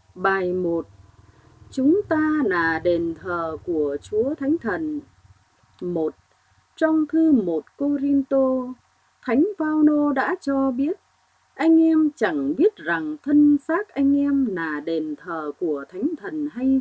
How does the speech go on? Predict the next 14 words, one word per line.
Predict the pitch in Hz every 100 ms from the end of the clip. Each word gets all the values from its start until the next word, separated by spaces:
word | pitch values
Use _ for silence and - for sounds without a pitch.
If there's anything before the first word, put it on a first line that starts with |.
| -
sao? | 254 240 240 240 233 - _ _ _ _ _ _ _
Mà | 240 240 240 233
Thánh | 233 247 440
Thần | 247 220 214 208
đang | 330 339 302
ở | 190 160
lại | 165 381 269 -
trong | - 311 320
anh | 311 311
em | 311 302 302 294 262 -
là | 165 165 156 143
Thánh | 208 269 392
Thần | - - 143 - -
chính | 240 320